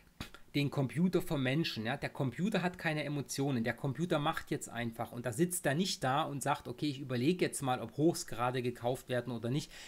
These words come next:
Er kauft die Hochs einfach. Wo wir als Trader halt die, die menschliche Komponente noch mit einbringen und da ist der Mensch halt manchmal auch eine Fehlerquelle. Das heißt, jemand, der,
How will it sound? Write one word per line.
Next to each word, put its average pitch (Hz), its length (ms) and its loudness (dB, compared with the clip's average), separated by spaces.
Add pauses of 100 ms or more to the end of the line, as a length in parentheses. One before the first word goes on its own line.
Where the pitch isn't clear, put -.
(160)
Er 113 100 -4
kauft - 480 -4
die 120 80 -2
Hochs 117 300 0
einfach. 107 420 -8 (240)
Wo 123 160 4
wir 185 300 8 (240)
als - 320 0
Trader 151 440 6
halt 143 360 0
die, 127 220 -2 (100)
die 123 180 -6
menschliche 160 480 4
Komponente 120 560 2
noch 117 160 0
mit 117 140 -4
einbringen 127 420 -4
und 117 160 -2
da 131 120 4
ist - 220 -4
der 131 100 2
Mensch 143 340 2
halt 139 180 0
manchmal 135 400 -2
auch 123 160 -4
eine 135 100 -4
Fehlerquelle. 147 640 2
Das 110 160 -8
heißt, 127 240 -2
jemand, 151 340 2
der, 139 200 4